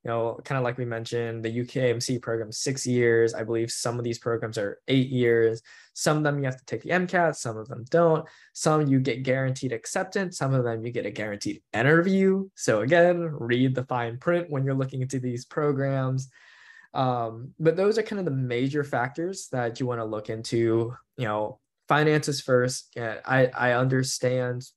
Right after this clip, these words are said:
there is a bind, and medicine is a very, um, you know, costly field to enter into. It is very much delayed, uh, gratification.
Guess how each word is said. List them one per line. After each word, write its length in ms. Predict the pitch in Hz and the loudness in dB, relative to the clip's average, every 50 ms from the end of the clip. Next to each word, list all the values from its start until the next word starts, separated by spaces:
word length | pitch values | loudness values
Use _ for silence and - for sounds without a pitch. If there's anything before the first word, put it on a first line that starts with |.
| _ _ _ _ _ _ _ _ | _ _ _ _ _ _ _ _
there 160 | - 123 120 | 0 0 0
is 100 | 120 120 | 2 0
a 80 | 123 117 | -2 -2
bind, 560 | 120 120 113 113 113 117 123 123 127 131 127 - | -2 -4 -4 -2 -4 -4 -4 -6 -6 -8 -10 -8
and 260 | 123 113 110 110 107 - - | -8 -8 -8 -10 -12 -10 -4
medicine 460 | 123 117 110 113 117 117 - 127 123 | -2 0 2 2 2 2 2 0 0
is 140 | 120 113 113 | 0 0 0
a 20 | 110 | 2
very, 380 | 113 113 113 113 110 117 117 - - - - - - - - - _ - | 4 4 6 6 4 2 0 -6 -14 -20 -20 -20 -20 -20 -20 -20 _ -4
um, 520 | 117 113 110 110 107 104 107 110 113 131 - _ _ _ _ _ _ _ _ _ _ _ _ _ _ | -2 0 0 0 -2 -4 -6 -10 -14 -18 -20 _ _ _ _ _ _ _ _ _ _ _ _ _ _
you 80 | - | -18
know, 220 | - - - 101 - - - - _ _ _ _ _ _ _ _ _ _ _ _ _ _ _ _ _ - | -14 -12 -12 -14 -14 -16 -20 -20 _ _ _ _ _ _ _ _ _ _ _ _ _ _ _ _ _ -2
costly 880 | - 147 131 131 131 - - - - - 143 135 135 135 139 135 135 - _ _ _ _ _ _ _ _ _ _ _ _ | 2 4 4 4 2 0 -2 -2 0 2 4 6 6 6 4 2 0 -4 _ _ _ _ _ _ _ _ _ _ _ _
field 520 | - - 151 139 139 143 139 143 143 147 - _ _ _ _ - 165 - | -2 2 6 6 8 8 8 6 4 2 -4 _ _ _ _ -16 -10 -2
to 340 | - 147 135 131 131 123 - | 2 4 4 6 4 4 2
enter 300 | - 127 127 127 123 120 | -2 -2 -2 0 0 -2
into. 520 | 120 120 127 - - 135 135 135 135 135 | -2 -2 -4 -4 -2 -2 0 0 0 0
It 80 | 120 120 | 0 0
is 260 | 120 120 120 120 120 | 0 0 0 -2 -4
very 260 | 123 123 117 117 120 | -6 -6 -6 -6 -6
much 200 | 120 120 117 120 | -6 -6 -8 -6
delayed, 480 | - 123 117 117 113 113 110 120 131 131 - _ _ _ _ | -4 -2 0 2 2 2 0 -2 -4 -10 -14 _ _ _ _
uh, 220 | - 120 107 - - | -10 -10 -8 -8 -8
gratification. 800 | - 113 110 107 - - - - 117 107 113 131 165 170 180 180 | -6 -4 -4 -4 -4 -6 -6 -4 -2 -2 0 0 0 -2 -2 -4